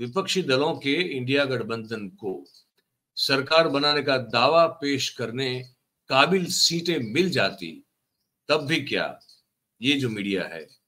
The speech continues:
वो हिंदू मुस्लिम दंगलों के जरिए टीआरपी बढ़ाने में जुटा रहता या सार्थक बहसों के लिए, सार्थक बहसों के लिए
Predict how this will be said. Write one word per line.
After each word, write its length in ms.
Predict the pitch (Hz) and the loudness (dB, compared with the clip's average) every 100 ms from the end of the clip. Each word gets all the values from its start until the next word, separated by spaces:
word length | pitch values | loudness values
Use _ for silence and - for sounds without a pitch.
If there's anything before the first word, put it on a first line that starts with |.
| _ _ - | _ _ -8
वो 180 | 120 113 | -6 -2
हिंदू 280 | 139 170 175 | -2 0 -2
मुस्लिम 500 | 143 127 147 143 139 | -2 -4 -2 0 -2
दंगलों 560 | 104 110 120 131 139 120 | -2 -4 0 2 2 0
के 160 | 113 | -4
जरिए 500 | 95 120 135 104 78 - _ _ _ _ - - - | -2 0 2 0 -2 -10 _ _ _ _ -20 -20 -6
टीआरपी 380 | 123 131 131 127 | 4 6 6 4
बढ़ाने 400 | 110 110 120 127 | -2 0 2 2
में 160 | 120 98 | -2 -4
जुटा 260 | 92 113 | -2 0
रहता 440 | 113 120 165 185 - - _ - | 0 0 -2 -4 -10 -20 _ -12
या 600 | 92 127 175 110 - - _ _ - | 0 4 6 4 0 -16 _ _ -12
सार्थक 600 | - - 131 151 175 151 | -6 4 6 6 2 -6
बहसों 580 | 123 113 120 120 151 | -2 -2 0 -2 -4
के 80 | 127 | -4
लिए, 360 | 110 107 151 - _ _ _ | -6 -6 -6 -10 _ _ _
सार्थक 680 | _ - - 120 127 180 175 | _ -10 0 0 0 -2 -4
बहसों 520 | 104 110 120 123 160 | -2 0 0 0 -2
के 100 | 123 | -2
लिए 360 | 110 131 185 | -2 -2 -2